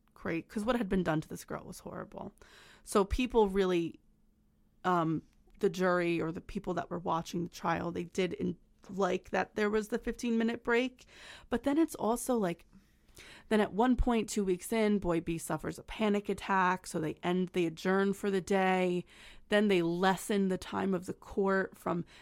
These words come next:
ending at four P M to two P M. And kind of, um, and I wanna stop here for a second and discuss this, because the feelings of the public at the time was outrage. Why are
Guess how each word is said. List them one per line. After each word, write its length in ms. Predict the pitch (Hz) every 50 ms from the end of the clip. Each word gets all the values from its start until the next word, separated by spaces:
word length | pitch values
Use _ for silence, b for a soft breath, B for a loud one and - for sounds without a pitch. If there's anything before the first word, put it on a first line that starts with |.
| B B B
ending 260 | 190 190 196 202 185
at 80 | 165 -
four 240 | - - 190 190 190
P 140 | - 196 196
M 100 | 185 180
to 80 | - -
two 220 | - - - 214
P 180 | - - 214 214
M. 140 | 208 202 208 - B B B B B B B
And 220 | 220 220 214 202 - - _ _ _ _ _ _ _ - _ _ _ _ _ _ _ _ _ _ _ _ _ _ -
kind 520 | - - - - 277 311 320 330 285 208 202
of, 380 | 180 180 180 180 180 180 - - - -
um, 300 | 185 190 190 185 190 - -
and 140 | - 208 214
I 60 | 214
wanna 260 | 208 226 294 311 349
stop 400 | 311 - - - 214 202 202 -
here 200 | - - 196 180
for 160 | - - 180
a 40 | 175
second 300 | - - 175 170 - - -
and 100 | 175 165
discuss 460 | 170 160 - - - 175 170 170 -
this, 280 | - - 151 156 - -
because 440 | - 175 - - 190 175 165 - - B B B B B B B B B B
the 80 | 220
feelings 640 | - - - - 220 254 269 311 349 339 339 320 -
of 180 | - 196 185
the 100 | 196 185
public 500 | - - - - - 202 196 202 196 -
at 140 | - - -
the 80 | 185 180
time 520 | - - - 180 170 160 165 165 165 156 - _ _ _
was 440 | - 170 185 190 185 185 160 - - - b b b b b _ _ _ -
outrage. 800 | - 165 180 175 - - - 160 151 - - - - - - - _ _ _ _ _ _ _ _ B B B B B B B
Why 520 | B 196 190 196 214 226 247 285 330 349 370
are 160 | 359 349 -